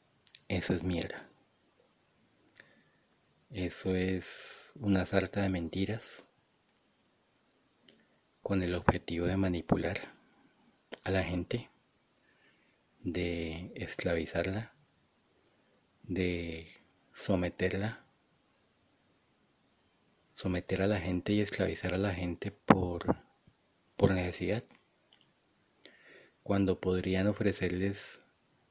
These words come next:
mejores trabajos y mejor pagados, porque toda la gente tiene capacidades y no necesariamente una persona que estudia las desarrolla, porque esa es la otra cuestión,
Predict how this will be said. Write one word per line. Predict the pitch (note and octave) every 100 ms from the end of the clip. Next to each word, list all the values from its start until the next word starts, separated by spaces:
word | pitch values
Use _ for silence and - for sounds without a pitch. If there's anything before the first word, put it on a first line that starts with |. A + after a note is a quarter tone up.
| _ _
mejores | G#2+ F2+ G2+ G2+ G#2
trabajos | - G#2+ G#2 F#2+ G#2 - - - _ _ _ _ _ _ _ _ _ _ -
y |
mejor | F#2+ F2 - F#2+
pagados, | - G2 F#2+ G2+ G2+
porque | - G#2 - - F#2 E2 D#2 E2 - _ _ _ _ - - _ _
toda | - G#2+
la | A#2
gente | G2 F2+ E2+
tiene | - G2+ G2+
capacidades | G#2 - F#2+ - F2 F2 G2 G#2 -
y | A2+
no | F#2 F2+
necesariamente | F#2+ G2+ - E2+ E2 F2+ F#2+ F#2 - F#2 - - -
una | G2 F#2
persona | F2+ E2+ E2+ D#2+ E2+
que | -
estudia | F2 - G2 F#2+ A2 A#2 _ _ _ _ _ _ _
las | - F2+
desarrolla, | - F2 F2 E2 E2+ - - _ _ _ _ _ - _ _ - _ _
porque | F#2+ F#2+ - F#2 F#2 A2 -
esa | A#2 -
es | A2
la | G#2+
otra | G#2 A2
cuestión, | - G2 - F#2 E2+